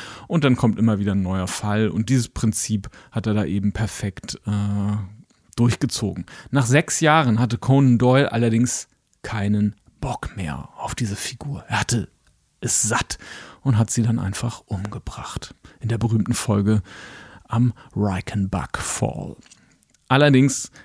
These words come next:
war dann die Reaktion der Menschen so heftig, dass er ihn wiederbeleben musste und es ging weiter und es geht ja bis heute weiter, ne? Über zweihundertfünfzig Adaptionen und es geht weiter und weiter und weiter. Also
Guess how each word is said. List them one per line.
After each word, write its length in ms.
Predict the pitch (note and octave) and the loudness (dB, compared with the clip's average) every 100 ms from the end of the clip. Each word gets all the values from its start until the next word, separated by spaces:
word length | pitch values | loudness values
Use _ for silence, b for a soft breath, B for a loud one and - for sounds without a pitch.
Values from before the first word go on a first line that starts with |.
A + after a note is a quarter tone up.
| - | 0
war 180 | A#2+ | 2
dann 200 | A2 A#2 | 4 6
die 100 | B2 | 6
Reaktion 1040 | A2+ A2+ A2+ - - B2+ C#3 C3 E3 - A2+ | 6 4 4 2 2 4 6 4 2 -2 -2
der 160 | G#2 | 2
Menschen 580 | G#2 G#2+ A2+ - A#2+ A2 | 2 4 2 2 2 4
so 160 | G#2+ D#3 | 4 4
heftig, 600 | C#3+ D#3 - A#2 B2+ - | 4 0 -2 -2 -2 -4
dass 240 | A2+ - | -6 -4
er 80 | B2 | -4
ihn 280 | C3+ C#3 A2+ | -4 -4 -2
wiederbeleben 560 | G#2 G#2 G#2 G2 G#2 | -2 -2 -4 -2 0
musste 340 | G#2+ G#2+ - - | 2 0 -2 -4
und 180 | - A#2 | -2 -4
es 180 | A2 - | -6 -6
ging 340 | A2 G#2+ A#2 | -4 -4 -2
weiter 360 | G#2 A2 - A2 | 0 0 2 0
und 140 | C3+ | 2
es 140 | G#2+ - | 0 -2
geht 180 | A2 | -4
ja 100 | - | -2
bis 440 | G#2 A2 - - - | -2 -2 -4 -4 2
heute 360 | C#3 - A2+ | 4 4 2
weiter, 420 | G2+ G2 A2 C3 A#2+ | 2 0 0 0 2
ne? 200 | A#2 C#3+ B B B - | 0 0 B B B 0
Über 300 | C#3 B2 A2 | 2 4 2
zweihundertfünfzig 920 | - A#2 A2+ A2 - A2+ - B2 - | 2 4 4 2 0 -2 -2 -4 -2
Adaptionen 760 | A2 G#2+ - - A2 A2 A2+ | -2 -2 -2 0 4 6 6
und 180 | - G#2 | 4 0
es 220 | G#2+ - | -2 -4
geht 280 | - G#2 G2+ | -2 -2 -2
weiter 400 | F#2 G2 - G#2 | -4 -4 -4 -4
und 200 | F2+ G2 | -4 -6
weiter 300 | F#2+ F#2+ G#2 | -6 -6 -6
und 180 | G2+ A2 | -6 -6
weiter. 340 | A2 - - - _ _ _ _ _ _ _ _ _ _ | -10 -10 -12 -14 _ _ _ _ _ _ _ _ _ _
Also 340 | A2+ A#2 A#2+ | 2 4 4